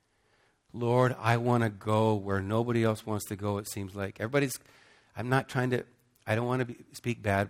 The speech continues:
I've learned that intimacy with God is, there's a price to pay.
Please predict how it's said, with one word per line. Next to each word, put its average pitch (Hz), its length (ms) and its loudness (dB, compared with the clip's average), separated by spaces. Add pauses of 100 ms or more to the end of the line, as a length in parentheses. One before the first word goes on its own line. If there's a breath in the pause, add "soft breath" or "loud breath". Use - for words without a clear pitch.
I've 113 320 -4
learned 131 360 2
that 107 300 -4
intimacy 147 580 -2
with 110 220 -4
God 104 380 0
is, 98 360 -4 (160)
there's 110 200 -2
a 87 120 -4
price 113 680 -4
to 104 140 -10
pay. 73 540 -12